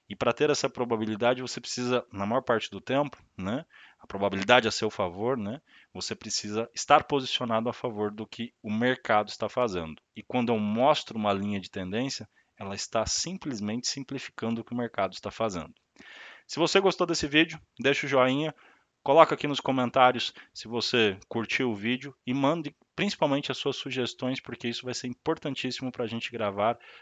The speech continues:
novos vídeos aqui pra vocês com temas sempre pertinentes.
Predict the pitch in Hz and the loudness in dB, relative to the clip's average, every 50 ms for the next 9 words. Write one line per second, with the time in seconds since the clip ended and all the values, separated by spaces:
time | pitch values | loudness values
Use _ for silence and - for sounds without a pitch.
0 | - _ _ 101 101 104 113 123 131 135 113 117 113 101 92 107 113 104 101 95 | -20 _ _ -2 0 4 6 8 8 8 6 2 -4 -4 -4 -4 -4 -4 -6 -6
1 | 101 101 95 - 104 - - 104 98 95 - - 107 104 - - 117 110 - - | -4 -6 -6 -6 -10 -12 -10 -8 -8 -8 -6 -4 -6 -6 -6 -6 -8 -8 -6 -4
2 | 107 104 107 104 - - - - - 101 98 - - - 107 98 - - 113 95 | -4 -2 -2 0 0 0 -2 -2 -4 -6 -6 -10 -10 -10 -10 -8 -6 -6 -6 -6
3 | 80 78 - - - - - | -6 -8 -8 -10 -10 -10 -10